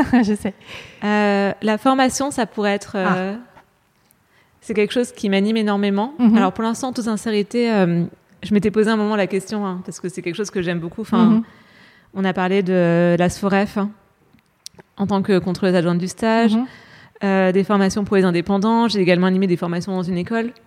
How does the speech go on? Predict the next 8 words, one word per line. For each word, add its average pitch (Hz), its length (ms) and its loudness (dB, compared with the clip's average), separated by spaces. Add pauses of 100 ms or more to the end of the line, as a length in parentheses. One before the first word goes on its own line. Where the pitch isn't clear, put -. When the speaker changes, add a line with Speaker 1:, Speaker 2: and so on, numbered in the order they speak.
Speaker 1:
Mhm. 226 240 4 (460)
Speaker 2:
C'est - 120 -12
quelque 202 160 -2
chose 254 140 -4
que 220 120 0
j'aime 226 200 0
beaucoup, 240 500 -6
mais 202 560 2